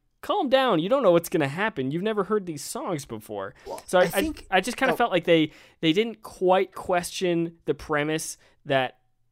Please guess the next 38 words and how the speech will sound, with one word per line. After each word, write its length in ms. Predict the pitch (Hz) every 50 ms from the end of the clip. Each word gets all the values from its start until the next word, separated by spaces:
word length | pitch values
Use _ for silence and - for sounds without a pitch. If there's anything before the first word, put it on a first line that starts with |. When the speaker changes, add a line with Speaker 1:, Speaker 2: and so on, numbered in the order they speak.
| _ _ _ _ _ _
Speaker 1:
like, 180 | 160 143 135 - -
if 140 | 170 151
you 100 | 160 175 170
just 240 | 170 185 175 - -
hear 460 | - - - 170 165 165 165 170 175
the 80 | 156 147
Beatles 280 | 143 156 147 151 143
songs, 480 | - - - 143 135 139 151 170 165 - -
it's 160 | 185 143 -
the 80 | - 160
greatest 420 | 139 147 147 139 139 135 139 -
song 160 | - 139 123 120
you've 200 | 120 123 120 -
ever 240 | 143 135 110 127 110
heard. 320 | 104 107 110 101 101 110 -
And 120 | 156 147
it 60 | 147 139
was, 180 | 139 139 - - - - _ -
they 160 | 156 151 151
kinda 200 | - 185 185 175
didn't 220 | 160 165 156 143
question 560 | - - - - 127 120 - - - 208 202 208
that 180 | 214 208 -
enough. 640 | - 151 135 139 139 147 165 208 240 262 - - - _ _ _ _ _ _ _ -
But 160 | 139 156 147
again, 220 | 226 214 220 170 139 147 156 156
that, 180 | 190 214 202 190
that 120 | 240 247
didn't 160 | 226 220 180 139
distract. 360 | 131 - - - 131 117 - -
That 40 | 143
was 80 | 139
just 140 | - 147 -
kind 100 | - 151
of 60 | 135
like 140 | 127 120 -
a 40 | 117
nitpick. 480 | 110 107 104 - - - - - -